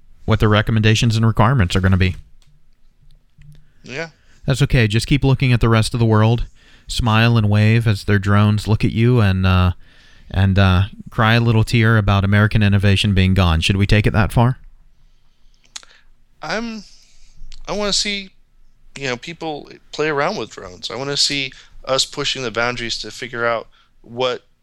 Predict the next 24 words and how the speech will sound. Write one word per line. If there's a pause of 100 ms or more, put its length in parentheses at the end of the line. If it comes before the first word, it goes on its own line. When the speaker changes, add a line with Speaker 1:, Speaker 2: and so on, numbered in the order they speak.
(720)
Speaker 2:
we
can
do
with
them.
And,
and
just
because, (560)
uh, (720)
a (260)
university
might (320)
get
a, (640)
you
know, (280)
research
exemption, (360)
some
kid
in
his (220)
garage,